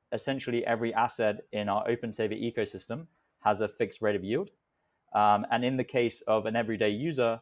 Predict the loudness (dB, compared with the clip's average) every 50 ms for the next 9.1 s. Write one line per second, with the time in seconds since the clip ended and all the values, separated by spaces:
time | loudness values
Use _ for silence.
0 | _ _ _ _ _ _ 0 0 2 2 2 0 2 0 -2 0 0 0 0 0
1 | -2 -6 -4 -2 -2 -2 -2 -2 -4 -4 -4 -4 -4 -4 -2 0 0 0 -2 -6
2 | -12 _ _ _ _ _ _ _ -4 0 2 2 2 2 2 4 6 6 6 4
3 | 2 0 0 0 0 2 4 4 4 6 6 4 4 2 0 -2 -2 -2 -2 -2
4 | -6 -8 -12 -12 -14 _ _ _ _ _ _ _ _ _ _ _ 2 4 6 8
5 | 8 6 4 2 0 0 0 2 2 2 0 0 0 2 4 4 4 2 0 -4
6 | -10 -16 -18 _ _ _ _ _ _ _ _ 0 2 4 4 2 2 0 0 2
7 | 2 2 2 2 2 2 4 4 2 2 0 -2 -2 -2 -2 -2 -2 -2 -4 -4
8 | -4 -4 -2 -2 0 0 2 2 2 2 2 0 -2 -4 -4 -4 -2 0 0 0
9 | 0 -2